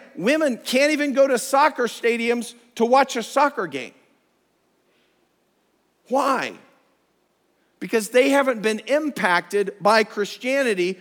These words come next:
the way other countries have. Before the rise of Christianity in the Roman world, the ratio between men and women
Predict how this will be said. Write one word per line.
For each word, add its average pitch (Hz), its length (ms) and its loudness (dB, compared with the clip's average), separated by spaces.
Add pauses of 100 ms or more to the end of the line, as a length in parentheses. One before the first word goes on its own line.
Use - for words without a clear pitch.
(140)
the 185 80 0
way 208 220 4
other 233 280 0
countries 208 480 -8
have. 214 440 -6 (1400)
Before 285 600 2
the 254 120 0
rise 247 580 4
of 226 160 -4
Christianity 180 960 -4 (180)
in 196 120 -4
the 185 100 -2
Roman 214 520 -2
world, 190 520 -4 (1800)
the 196 120 0
ratio 254 600 2
between 220 420 -6
men 254 200 2
and 214 160 -2
women 196 420 -6